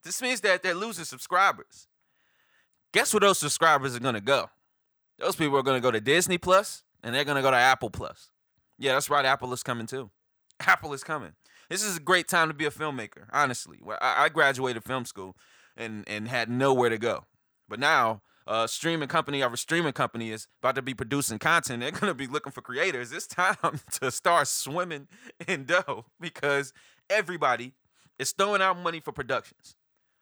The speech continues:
Apple wants to be with, they wanna be with the big dogs. Apple wanna, they wanna be in Oscar contention. So they're gonna spend the money, and they got the money. Oh, they got it. They got it in those warranties alone. How many of y'all is paying war-, <laughs> paying that warranty money right fucking now?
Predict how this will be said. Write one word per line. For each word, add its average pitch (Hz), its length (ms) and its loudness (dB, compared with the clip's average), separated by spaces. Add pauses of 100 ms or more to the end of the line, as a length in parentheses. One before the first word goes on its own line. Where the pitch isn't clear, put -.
(340)
Apple 180 360 2
wants 151 220 0
to 143 80 -14
be 135 260 -12
with, 131 200 -14
they 151 160 -4
wanna 165 180 -4
be 131 120 -8
with 127 120 -8
the 127 60 -14
big 147 220 -6
dogs. 101 280 -4
Apple 147 280 -2
wanna, 131 240 -6
they 135 140 -6
wanna 180 200 -6
be 123 120 -10
in 123 80 -6
Oscar 135 320 -4
contention. - 440 -20 (720)
So 131 120 -6
they're 190 100 2
gonna 208 140 2
spend 139 240 -4
the 120 40 -2
money, 143 220 0
and 98 100 -6
they 117 80 -2
got 110 240 -4
the 98 60 -20
money. 98 320 -14 (1200)
Oh, 151 180 2
they 147 120 0
got 135 200 4
it. 113 100 -2
They 147 100 2
got 170 160 6
it 156 100 4
in 151 100 -2
those 135 220 0
warranties 135 420 -2
alone. 110 360 -4 (500)
How 147 100 -6
many 190 200 -4
of 180 40 -4
y'all 165 160 4
is 151 120 -2
paying 143 340 -4
war-, 127 200 -6 (160)
<laughs> - 180 -20
paying 135 160 -8
that 120 160 -6
warranty 113 300 -8
money 107 220 -12
right 98 180 -14
fucking 104 260 -18
now? 98 180 -20